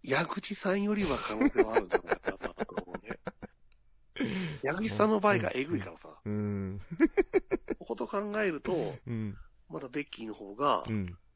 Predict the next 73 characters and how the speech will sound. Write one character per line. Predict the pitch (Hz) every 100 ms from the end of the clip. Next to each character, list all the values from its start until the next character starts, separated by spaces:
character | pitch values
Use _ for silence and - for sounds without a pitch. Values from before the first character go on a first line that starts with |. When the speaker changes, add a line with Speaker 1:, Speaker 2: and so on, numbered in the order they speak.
| _ - - - - - - _ - _ _ _ -
Speaker 1:
ど | -
う | -
だ | -
ろ | - - _ _ _ -
う。 |
Speaker 2:
う | 101
ん。 |
Speaker 1:
可 | 95
能 | 90 87
性 | 92
が | 104
あ |
る | 135 131
ん |
じ | 104
ゃ |
な | 98
い |
か | 90
な。 | 92 107 90 - -
Speaker 2:
可 | 147
能 | 147 147
性 | 147
あ | 139
る |
か。 | 127 98 64 - _ -
Speaker 1:
う |
ん。 | 110 98 82 -
Speaker 2:
ワ | 143
ン |
チ | 143
ャ | 131
ン | 123
あ |
る。 | 107 - _ - _ -
Speaker 1:
ワ | 117 123
ン |
チ | -
ャ | 120
ン | 120 123
あ | 254
る | -
ん |
だ | 285
と | - 440
思 | 415
う |
よ。 | 403 -
<laughs> | -
そ | 220
の、 | 95 - - - -
ほ | - 131
と | 127
ぼ | 117
り | 120
が | 113 -
冷 | 107
め | 98
て | -
か | 104
ら。 | - - - - - _ _ - 254 247 185 - -
Speaker 2:
マ | 104 104 113
ジ | 92
か。 | - 90 85 85
ワ | 85 135 185
ン |
チ | 180
ャ | 156
ン |
あ | 147
る | 127
の | 104
か。 | 95 90 85 82